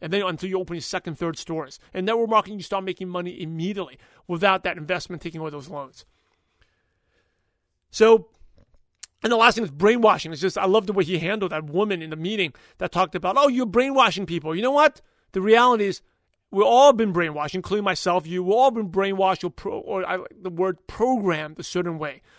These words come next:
It's just some people, if they say you've been brainwashed, hey, they've been brainwashed, okay? They've been brainwashed thinking that working a job and working for someone else is normal. Now, maybe they like to be brainwashed and live that way. Then you let them be.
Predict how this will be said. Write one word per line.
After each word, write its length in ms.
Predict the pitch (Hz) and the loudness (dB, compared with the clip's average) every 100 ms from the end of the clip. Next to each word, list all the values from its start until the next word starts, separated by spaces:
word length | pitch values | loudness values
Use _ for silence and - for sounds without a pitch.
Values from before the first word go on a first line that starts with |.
| _ | _
It's 80 | - | -8
just 160 | 185 - | -8 -2
some 180 | 233 | -2
people, 400 | 202 214 208 208 _ _ _ _ | -2 -6 -4 -6 _ _ _ _
if 100 | - | -6
they 120 | 156 196 | 0 0
say 160 | 214 | 2
you've 180 | 208 196 | 0 0
been 160 | 190 175 | -4 0
brainwashed, 460 | 202 202 202 202 | -2 0 -2 -2
hey, 200 | 180 151 151 | -4 -10 -2
they've 340 | 170 208 214 | 6 8 8
been 180 | 185 165 | 4 0
brainwashed, 640 | 151 139 135 127 - - | -6 -8 -10 -12 -14 -14
okay? 280 | 143 156 156 _ | -8 -6 -8 _
They've 120 | - 202 | -2 0
been 140 | 208 | 2
brainwashed 480 | 196 190 185 180 - | 2 2 0 0 -4
thinking 240 | 175 170 | -6 -4
that 160 | 170 147 | -6 -2
working 380 | 175 185 180 175 | 0 0 -4 -10
a 60 | |
job 380 | 131 170 170 175 | -6 -2 -2 -2
and 100 | 156 | -2
working 220 | 170 175 | -6 -6
for 100 | 165 | -12
someone 300 | - 170 165 | -8 -8 -6
else 180 | 165 - | -8 -8
is 120 | 160 | -10
normal. 440 | 160 190 220 170 _ _ _ _ _ - | -6 -2 -2 -4 _ _ _ _ _ -2
Now, 180 | 208 - _ _ _ _ - | -2 -2 _ _ _ _ -8
maybe 180 | 190 285 | -4 -2
they 120 | 311 | 0
like 220 | 349 466 | 0 -2
to 80 | - | 0
be 100 | 302 | 0
brainwashed 460 | 247 226 208 196 196 | 6 6 6 -2 -2
and 100 | 196 | -4
live 100 | 190 | -2
that 160 | 175 | -2
way. 200 | 180 143 | -6 -12
Then 120 | 156 185 | -10 -8
you 140 | 196 | -6
let 220 | 185 180 | -4 -4
them 200 | 190 175 | -4 -6
be. 280 | 165 175 143 | -4 -6 -6